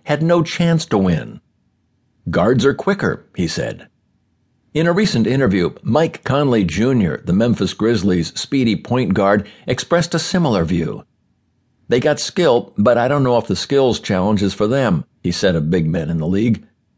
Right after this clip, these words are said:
"You need to have a lot of speed in these things, too. I think they can do the same things we can do, but we're just a little bit quicker." Even Davis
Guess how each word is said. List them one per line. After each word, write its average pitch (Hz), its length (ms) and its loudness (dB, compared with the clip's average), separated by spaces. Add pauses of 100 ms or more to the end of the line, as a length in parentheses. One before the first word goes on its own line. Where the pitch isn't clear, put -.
(120)
"You 113 100 0
need 180 200 2
to 151 80 4
have 120 180 0
a 90 40 2
lot 104 280 0
of 98 100 2
speed 123 460 0
in 90 100 2
these 82 260 0
things, 73 300 -4
too. 80 400 -4 (420)
I 104 120 0
think 123 200 0
they 120 140 4
can 104 160 0
do 107 140 2
the 90 120 0
same 107 320 0
things 101 240 0
we 104 160 0
can 110 200 0
do, 92 240 0 (260)
but 85 140 0
we're 160 100 2
just 160 280 -2
a 104 40 0
little 113 220 2
bit 110 180 -2
quicker." - 420 -6 (880)
Even 160 320 2
Davis 107 420 2